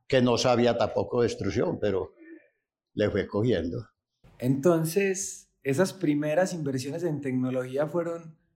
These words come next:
Speaker 2: la máquina impresora de tripa y la extrusora de tripas.
Speaker 1: La Marcandi era, la Marcandi era la que llamaba la Marcandi. Y la extrusorcita de tripa. Y ya cuando nos pasamos allá, ya a conseguir más máquinas. Y se,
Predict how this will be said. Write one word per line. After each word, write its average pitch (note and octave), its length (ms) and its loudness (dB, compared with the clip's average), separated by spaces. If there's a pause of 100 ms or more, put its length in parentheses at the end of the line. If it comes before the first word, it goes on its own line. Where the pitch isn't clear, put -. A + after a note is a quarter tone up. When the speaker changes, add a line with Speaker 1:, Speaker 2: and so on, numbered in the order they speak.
(120)
Speaker 2:
la A#2+ 140 -2
máquina C3+ 320 0
impresora C3 520 -2
de D3 120 0
tripa G3 720 -4
y B2+ 120 -2
la C3+ 80 2
extrusora B2+ 480 -4
de D#3+ 100 0
tripas. F#3+ 420 -6
Speaker 1:
La A2+ 100 4
Marcandi D#3 500 4
era, C3 200 4
la G#2 180 2
Marcandi C3 480 0
era C3 160 4
la B2 60 0
que A#2+ 100 0
llamaba G#2 340 2
la G#2 80 2
Marcandi. F#2+ 560 -4 (1080)
Y G#2 120 2
la G2 100 2
extrusorcita G2+ 680 0
de A2 100 4
tripa. C3 520 0 (1300)
Y G#2 140 2
ya F#2+ 360 0
cuando A#2 240 0
nos G#2 180 -4
pasamos G#2 440 0
allá, G#2 240 2
ya G#2 220 0
a G#2 80 -4 (180)
conseguir F#2+ 400 -2
más G#2+ 180 0
máquinas. G#2+ 720 -4 (840)
Y C#3 100 2
se, B2+ 100 4